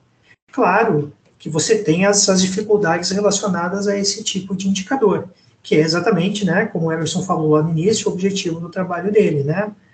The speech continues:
Ou um dos objetivos, entender como esses índices de percepção da corrupção,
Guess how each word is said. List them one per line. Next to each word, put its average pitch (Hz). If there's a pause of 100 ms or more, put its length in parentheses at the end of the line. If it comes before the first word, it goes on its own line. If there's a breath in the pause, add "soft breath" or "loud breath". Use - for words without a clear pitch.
(200 soft breath)
Ou 147
um 170
dos 165
objetivos, 170
entender 170
como 165
esses 156
índices 165
de 156
percepção -
da 156
corrupção, 165